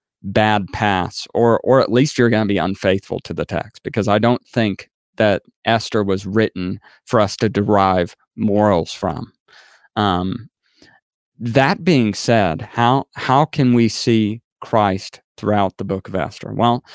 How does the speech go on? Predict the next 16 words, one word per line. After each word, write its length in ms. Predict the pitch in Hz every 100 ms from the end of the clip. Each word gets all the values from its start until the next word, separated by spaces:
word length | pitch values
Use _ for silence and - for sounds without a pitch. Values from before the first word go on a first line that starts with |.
| - _
we 120 | 139
can 200 | 139 131
play 580 | 117 - 139 147 123 147 - _ -
off 280 | - 117 -
of 140 | 120
the 100 | 123
theme 380 | 117 113 104 101
of 140 | 98 -
providence 720 | 131 147 113 87 92 135 -
and 160 | 98 101
promise, 600 | 101 85 87 147 - - -
both 200 | 104 -
themes, 540 | 113 98 104 139 - _ _ _ _ -
um, 640 | 113 104 92 90 87 - _
because 500 | 117 127 110 104 - _ _ _ -
Jesus 840 | 104 107 131 156 90 92 143 -